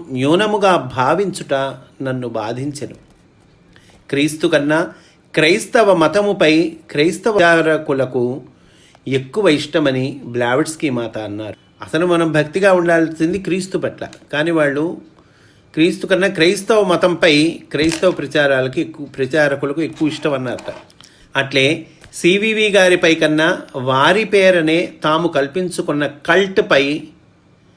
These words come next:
ఇట్టి వారికి అభినివేశం ఎక్కువ. సీవీవీ అనగా అంతర్యామి అని మాస్టర్ గారి అనుభూతి. సీవీవీని వ్యక్తిగా పరిమితము చేయరాదు కదా.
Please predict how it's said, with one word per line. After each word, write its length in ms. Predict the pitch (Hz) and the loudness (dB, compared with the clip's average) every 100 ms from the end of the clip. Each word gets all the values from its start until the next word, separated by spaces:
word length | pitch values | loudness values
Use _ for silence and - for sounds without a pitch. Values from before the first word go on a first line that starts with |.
| _ _ _ 147 | _ _ _ -8
ఇట్టి 240 | 135 143 | -4 -2
వారికి 340 | 131 135 156 131 | 0 2 0 0
అభినివేశం 640 | 127 156 185 160 135 143 151 | -2 0 2 2 2 -2 -4
ఎక్కువ. 300 | 147 139 113 - _ _ _ _ _ _ _ _ - _ _ - - - - - - - - | -4 -6 -8 -12 _ _ _ _ _ _ _ _ -20 _ _ -20 -20 -20 -20 -20 -20 -20 -20
సీవీవీ 540 | - 185 196 208 190 185 185 143 | -4 0 2 2 2 0 0 0
అనగా 300 | 151 147 143 180 - - _ _ _ 120 | 2 2 2 0 -6 -20 _ _ _ -8
అంతర్యామి 680 | 135 156 220 196 160 151 143 | -4 0 0 2 2 2 0
అని 200 | 139 139 147 - - | 0 -2 -6 -10 -8
మాస్టర్ 420 | 131 131 - 156 143 | -4 -4 -4 -4 0
గారి 200 | 131 131 127 | 0 -2 -4
అనుభూతి. 480 | 135 127 123 101 98 - _ _ - - - - - - - | -4 -4 -8 -10 -16 -20 _ _ -20 -20 -20 -20 -20 -20 -10
సీవీవీని 720 | - 147 156 156 147 139 135 127 135 - _ 120 | -2 0 2 2 2 0 0 -2 -6 -12 _ -4
వ్యక్తిగా 420 | 139 147 226 220 202 185 | -2 -2 0 2 2 2
పరిమితము 440 | 143 175 196 170 156 | 0 0 -2 -4 -2
చేయరాదు 460 | 139 127 123 117 110 | -2 0 -2 -4 -6
కదా. 240 | 110 123 | -4 -4